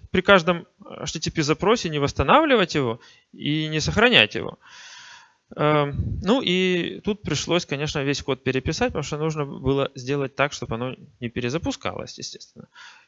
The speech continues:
Мгм. Э, так, ну вот это так вот выглядит. Я быстренько это пролистаю. Все слайды будут, э, выложены потом.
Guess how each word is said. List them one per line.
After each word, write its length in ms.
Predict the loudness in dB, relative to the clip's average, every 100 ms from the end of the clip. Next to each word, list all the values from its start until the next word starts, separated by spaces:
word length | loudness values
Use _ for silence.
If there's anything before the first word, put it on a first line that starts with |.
| _
Мгм. 240 | -14 -14 -16 _ _ -20 -20 -20 _
Э, 360 | -2 2 2 4
так, 240 | 2 2 2
ну 80 |
вот 160 | 2 2
это 160 | 0 2
так 220 | 2 2
вот 140 | -2
выглядит. 460 | 0 2 2 0 2
Я 140 | 0
быстренько 420 | 2 -2 -2 0
это 160 | 0 0
пролистаю. 560 | 0 -2 0 2 4 4
Все 200 | 0 -4
слайды 380 | 2 4 4
будут, 380 | 0 -2 -4 -6 -14
э, 240 | -14 -14 -16 -14 -10 -10 -12 -20 -14
выложены 560 | 0 4 4 2 -4
потом. 400 | -4 -2 -2 -4